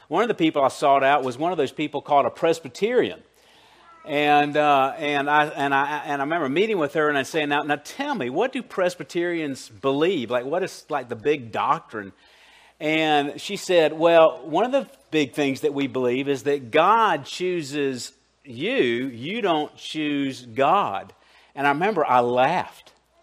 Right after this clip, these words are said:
I said, "That's the craziest thing I ever heard. That's just plain silly." And she was very <laughs> gracious about it. And, uh, and then, you know, over time, uh, uh, over, you know, a good bit of time, I eventually got to the point where I recognized that that is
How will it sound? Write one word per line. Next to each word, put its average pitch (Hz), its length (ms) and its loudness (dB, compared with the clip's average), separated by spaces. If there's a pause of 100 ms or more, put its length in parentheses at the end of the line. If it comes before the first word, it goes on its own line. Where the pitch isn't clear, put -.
(500)
I 135 80 -2
said, 143 200 -4
"That's 208 180 2
the - 80 -14
craziest 113 440 -4
thing 120 220 -8
I 113 60 -4
ever 110 160 -6
heard. 151 340 -10 (680)
That's 196 220 -4
just - 320 -6
plain 123 320 -6
silly." 214 680 -6 (420)
And 156 180 0
she 226 180 -4
was 151 200 -2
very 131 420 2
<laughs> - 140 -8
gracious 160 500 2
about 110 440 -2
it. 143 140 -6 (380)
And, 147 440 2
uh, 147 300 4
and 147 260 -2
then, 170 340 -2
you 151 120 -4
know, 131 220 0
over 170 260 2
time, 165 600 0
uh, 131 40 -6
uh, 127 800 -6
over, 117 400 -2
you 123 140 -10
know, 92 200 -14 (120)
a 98 100 -14
good 101 280 -6
bit 170 180 4
of 110 100 -4
time, 113 340 -6
I 143 120 -4
eventually 127 460 -8
got 120 300 -4
to 117 60 -14
the 113 60 -8
point 123 260 -8
where 120 120 -2
I 139 120 2
recognized 127 680 0
that 113 100 -10
that 165 180 -2
is 160 240 -8